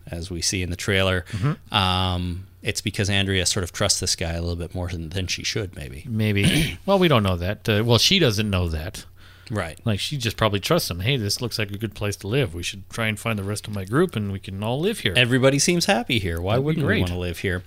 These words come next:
Speaker 1: Um, so what happens? The, the governor says, "We're going out there and we're taking back what's ours." I assume he's talking about the prison.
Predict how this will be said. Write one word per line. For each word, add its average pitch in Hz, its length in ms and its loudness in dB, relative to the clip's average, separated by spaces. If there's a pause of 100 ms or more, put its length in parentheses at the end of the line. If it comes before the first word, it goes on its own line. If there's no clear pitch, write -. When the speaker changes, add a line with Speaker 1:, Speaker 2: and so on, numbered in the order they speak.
(880)
Speaker 1:
Um, 123 560 6 (380)
so - 180 -4
what 147 180 2
happens? 110 640 2
The, 120 560 4
the 120 80 2
governor 135 340 6
says, 123 580 6
"We're 120 180 2
going 143 300 6
out 131 180 2
there 127 160 6
and 120 100 4
we're 104 180 2 (100)
taking 123 420 0
back 104 340 0
what's - 300 0 (160)
ours." 92 680 -4 (1160)
I 92 40 -6
assume 147 340 4
he's 120 160 4
talking 101 240 4
about 92 180 0
the - 40 -12
prison. 87 400 -2